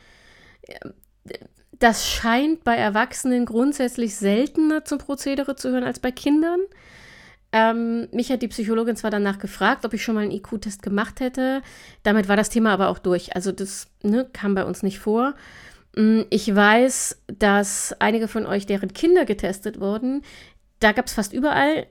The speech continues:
einen I-Q-Test vorher. Ähm, und bei einigen von euch, die selbst eine A-D-H-S-Diagnostik durchhaben, wurde das wohl auch gemacht. Aber das scheint nicht so zum Standardprozedere zu hören, zu gehören bei Erwachsenen. Genau,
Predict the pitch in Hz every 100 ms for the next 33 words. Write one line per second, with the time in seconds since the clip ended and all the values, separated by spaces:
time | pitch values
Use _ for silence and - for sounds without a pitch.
0 | _ 262 - - 285 - 285 - 254 262
1 | 254 269 277 - 214 220 226 - 220 214
2 | - - - _ - 185 202 240 240 233
3 | - 240 - 208 214 - 214 202 220 -
4 | 233 - 226 - 208 208 202 202 208 202
5 | 196 208 196 190 202 190 190 190 - -
6 | 180 190 208 196 214 - 214 220 - 220
7 | 220 226 226 - 208 190 202 220 226 220
8 | 202 196 202 202 - 196 190 202 190 180
9 | 180 185 170 - - _ _ - 196 185
10 | 175 175 - 180 - - - 214 - _
11 | _ _ - - - - - - _ -
12 | _ _ _ - 262 220 165 160